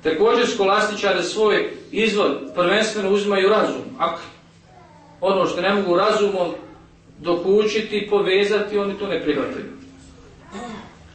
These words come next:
Stoga je islamska akida, e, najčišća, jer je uzeta sa najčišćih izvora koji drugi nemaju.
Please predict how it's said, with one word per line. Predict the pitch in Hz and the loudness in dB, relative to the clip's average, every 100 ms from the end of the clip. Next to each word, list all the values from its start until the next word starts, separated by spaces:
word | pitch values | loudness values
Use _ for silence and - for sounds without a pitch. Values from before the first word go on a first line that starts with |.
| - - - | -20 -20 -16
Stoga | - 220 208 185 170 160 | 0 2 4 4 2 0
je | 156 156 139 - - - | 0 0 0 -4 -12 -10
islamska | 170 175 214 202 208 | -4 0 2 2 2
akida, | 170 165 170 175 180 - | 0 0 0 2 0 -2
e, | - - - - - - - - - 151 135 127 - - - - - - - - - - - - - - - - | -12 -20 -20 -20 -20 -20 -20 -20 -20 -14 -10 -8 -10 -14 -20 -20 -20 -20 -20 -20 -20 -20 -20 -20 -20 -20 -20 -14
najčišća, | 170 214 220 196 208 180 - 165 175 202 - - - - - 139 | -4 0 2 2 0 0 0 0 0 -2 -10 -20 -20 -20 -12 -2
jer | 156 156 - - | 0 0 -2 -2
je | 147 151 | 0 2
uzeta | 190 190 175 151 170 160 - - - - - - | 2 2 0 0 0 0 -4 -16 -20 -20 -20 -20
sa | - 156 | -8 -2
najčišćih | 185 190 - 170 156 139 156 | 0 0 -2 -6 -2 -2 0
izvora | 151 135 127 139 - - - - - - - | -2 0 0 0 0 -6 -14 -18 -18 -20 -8
koji | 147 147 | 0 2
drugi | 170 139 | 2 2
nemaju. | 135 135 120 - | 2 0 -6 -8